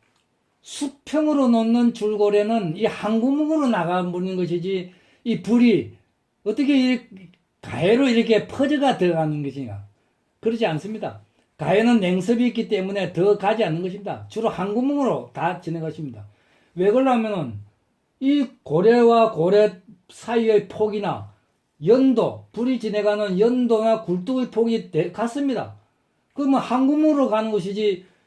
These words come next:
이 불이 왜 이렇게, 에, 퍼지겠습니까? 이거는 그림이 잘못된 것이다.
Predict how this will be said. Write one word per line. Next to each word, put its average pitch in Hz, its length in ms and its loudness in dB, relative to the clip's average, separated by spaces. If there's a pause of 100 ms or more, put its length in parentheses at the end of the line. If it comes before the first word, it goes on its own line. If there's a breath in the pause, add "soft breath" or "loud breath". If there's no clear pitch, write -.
이 240 180 -2
불이 233 300 4
왜 220 200 8
이렇게, 202 520 0 (260)
에, 117 460 -12
퍼지겠습니까? 156 840 -4
이거는 233 460 -2 (680 loud breath)
그림이 190 400 -2
잘못된 165 600 -4
것이다. 170 520 -2